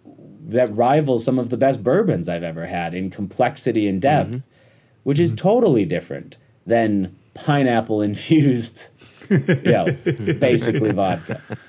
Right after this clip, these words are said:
Speaker 1: And so I worry, there's a, there's a guy up here, small producer,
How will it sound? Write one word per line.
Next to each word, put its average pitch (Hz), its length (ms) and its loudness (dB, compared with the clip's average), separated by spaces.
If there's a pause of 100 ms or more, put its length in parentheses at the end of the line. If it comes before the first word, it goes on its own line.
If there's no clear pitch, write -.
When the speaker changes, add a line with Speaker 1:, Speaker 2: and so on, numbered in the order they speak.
(240)
Speaker 1:
And 131 220 0
so 139 160 4
I 131 140 4
worry, 135 760 2 (1500)
there's 123 180 0
a, 117 40 -4
there's 110 320 -4
a 110 60 -4
guy 127 460 2
up 110 240 -4
here, 107 440 0
small 107 300 -2
producer, 80 580 -10